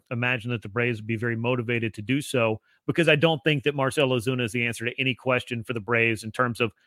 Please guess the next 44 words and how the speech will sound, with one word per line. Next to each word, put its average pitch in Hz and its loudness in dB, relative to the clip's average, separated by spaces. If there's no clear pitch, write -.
you 127 2
know, 113 2
how 139 4
do 139 4
we 123 2
optimize 120 2
our 110 0
lineup? 110 0
How 113 0
do 117 -2
we 113 -2
make 110 -4
our 101 -2
club 113 -4
better? 101 -4
So 113 2
I 156 6
wouldn't 214 2
rule 170 8
out 151 2
trying 135 0
to 131 -2
find 139 -2
another 123 0
outfielder, 135 0
um, 110 -2
trying 139 0
to 123 -2
find 131 0
somebody 131 0
who 123 -2
maybe 123 0
fits - -2
the, 120 -2
the 120 -2
D 127 0
H, 131 -2
uh, 123 -6
role 131 4
a - 0
little 127 0
bit 139 -2
more. 143 0
Um, 113 -6